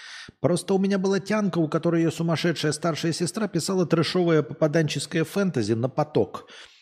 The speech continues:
и хиковала на плюс-минус сто-сто пятьдесят тысяч в месяц. Ты бы, наверное, так уже мог.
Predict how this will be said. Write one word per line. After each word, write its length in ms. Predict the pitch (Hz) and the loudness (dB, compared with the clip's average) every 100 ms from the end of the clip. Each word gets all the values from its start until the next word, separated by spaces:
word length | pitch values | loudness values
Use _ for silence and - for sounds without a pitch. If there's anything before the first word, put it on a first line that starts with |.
| - | -2
и 120 | - | 2
хиковала 760 | 175 - 233 262 226 208 202 214 | 2 0 -6 -4 0 2 2 0
на 160 | 151 160 | -2 0
плюс-минус 680 | 170 170 170 185 175 160 | 2 0 2 0 0 -2
сто-сто 400 | - 185 190 - | -4 -4 -2 -2
пятьдесят 520 | 180 160 147 - 135 - | -2 -2 -2 -2 -4 -2
тысяч 240 | 139 - | -4 -2
в 120 | 165 | -4
месяц. 520 | 175 165 - 98 - | 0 0 0 -6 -10
Ты 160 | - 135 | -4 -2
бы, 100 | 117 | 0
наверное, 460 | 147 143 151 156 165 | 0 2 2 2 -2
так 240 | 170 165 | -2 -2
уже 160 | 156 185 | 0 0
мог. 400 | 196 175 - | 0 -2 -4